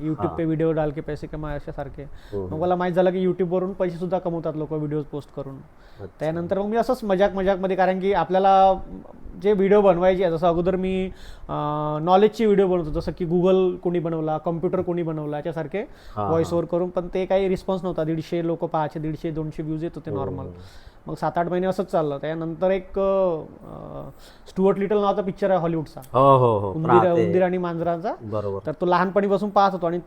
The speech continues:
Speaker 1: तो संडे दिवस होता, माझ्या मोबाईलमध्ये ती क्लिप सुद्धा होती
Speaker 2: हम्म.
Speaker 1: आणि तोच पिक्चर टीव्हीवर सुरू होता. मग मी तेव्हा त्याला आपल्या भाषेमध्ये असं डब करून टाकलं, "चालना बे, मला कोंबडा वगैरे चारणा बे, येतो मी
Speaker 2: हा.
Speaker 1: पार्टी द्यायला," असं म्हणून.
Speaker 2: हा.
Speaker 1: तो व्हायरल होऊन गेला.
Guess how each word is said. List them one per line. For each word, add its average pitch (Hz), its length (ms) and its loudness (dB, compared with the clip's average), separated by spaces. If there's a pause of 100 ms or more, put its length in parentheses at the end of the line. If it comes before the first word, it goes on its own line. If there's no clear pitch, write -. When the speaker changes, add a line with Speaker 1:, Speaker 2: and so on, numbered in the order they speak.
(160)
Speaker 1:
तो 196 220 4
संडे 190 300 4
दिवस 214 200 6
होता, 220 260 2
माझ्या 196 340 0
मोबाईलमध्ये 208 440 2
ती 254 60 0
क्लिप 233 220 0
सुद्धा 214 240 0
होती 151 280 -2 (240)
Speaker 2:
हम्म. 107 160 -6
Speaker 1:
आणि 165 180 -4
तोच 214 140 4
पिक्चर 226 240 0
टीव्हीवर 220 280 2
सुरू 208 220 -2
होता. 156 360 -6
मग 170 80 -14
मी 180 180 -10
तेव्हा 196 200 -2
त्याला 202 220 -2
आपल्या 196 560 4
भाषेमध्ये 196 460 0
असं 202 180 0
डब 202 160 -2
करून 190 200 -2
टाकलं, 160 240 -4
"चालना 180 280 0
बे, 180 240 0
मला 175 160 -2
कोंबडा 170 280 0
वगैरे 170 240 -2
चारणा 165 260 -4
बे, 175 120 -4
येतो 170 160 -6
मी 175 100 -2
Speaker 2:
हा. 139 100 4
Speaker 1:
पार्टी 127 240 4
द्यायला," 165 220 -2
असं 160 160 -10
म्हणून. 175 180 -10
Speaker 2:
हा. 110 460 -8
Speaker 1:
तो 196 60 0
व्हायरल 208 300 8
होऊन 175 140 2
गेला. 143 200 -8